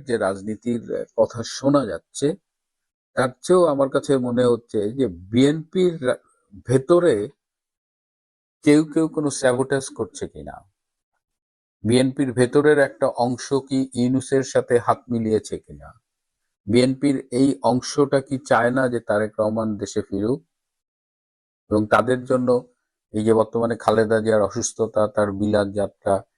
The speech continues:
এটা তাদের জন্য তো একেবারে মেঘনা চাইতেই জলের মতো অবস্থা।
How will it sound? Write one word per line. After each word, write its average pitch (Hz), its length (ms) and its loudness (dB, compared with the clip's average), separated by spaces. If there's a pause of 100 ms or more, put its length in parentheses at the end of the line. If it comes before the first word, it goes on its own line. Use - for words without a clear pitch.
(180)
এটা 113 140 0
তাদের 127 340 2
জন্য 123 180 -4 (120)
তো 120 140 4
একেবারে 110 460 0
মেঘনা 110 360 0
চাইতেই 104 460 -4 (480)
জলের 113 340 2
মতো 87 220 -16
অবস্থা। - 380 -20